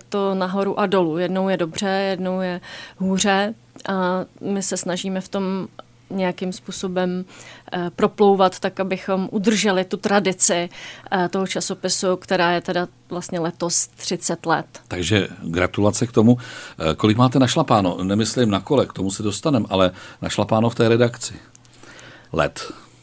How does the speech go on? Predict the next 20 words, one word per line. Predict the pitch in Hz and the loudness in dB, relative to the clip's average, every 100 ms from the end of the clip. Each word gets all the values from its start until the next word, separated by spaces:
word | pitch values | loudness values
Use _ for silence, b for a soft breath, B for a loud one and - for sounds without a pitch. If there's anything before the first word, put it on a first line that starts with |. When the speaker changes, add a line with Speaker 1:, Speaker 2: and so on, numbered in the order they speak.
| B _ | B _
Speaker 1:
Já | 233 202 196 | 0 2 4
osobně, | 214 208 226 220 214 202 196 - | 2 0 -2 0 2 2 0 0
eh, | 196 190 185 | -2 -2 -4
jsem | - 202 | -4 -4
tam | 202 202 | -2 -2
dvacet | 180 - 190 | -2 -6 -4
jedna | 202 196 190 | -2 0 2
let, | 175 - | 0 -2
takže | 175 175 | -8 -6
vlastně | 180 202 | -6 -6
k | 190 - | -6 -12
květnu | - 208 202 - 220 226 226 233 | -4 0 0 2 2 4 4 2
dva | 185 185 | 0 -4
tisíce | 185 185 - 196 - | -4 -6 -6 -4 -4
dvacet | 196 190 - 196 | -2 -4 -4 -8
tři | - 196 180 | -4 -2 0
jsem | 185 196 - | 0 -2 -4
oslavila | 180 - 175 175 | -6 -4 -2 -2
takové | 175 180 190 180 | -4 -4 -2 0
soukromé | - 175 - 190 185 185 180 | 0 -2 -4 -4 -2 -2 -4